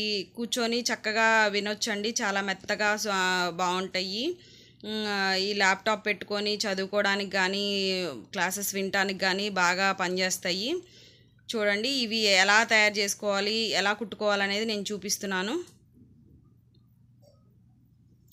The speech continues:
నాలుగు ఫోల్డింగ్స్ పెట్టుకున్నానండి పేపర్‌ని. తర్వాత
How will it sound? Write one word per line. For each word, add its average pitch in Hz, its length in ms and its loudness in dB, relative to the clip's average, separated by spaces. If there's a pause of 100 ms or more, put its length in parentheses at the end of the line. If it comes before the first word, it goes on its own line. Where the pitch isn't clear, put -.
(280)
నాలుగు 208 420 0
ఫోల్డింగ్స్ 240 460 0
పెట్టుకున్నానండి 202 680 0
పేపర్‌ని. 196 560 0
తర్వాత 196 500 2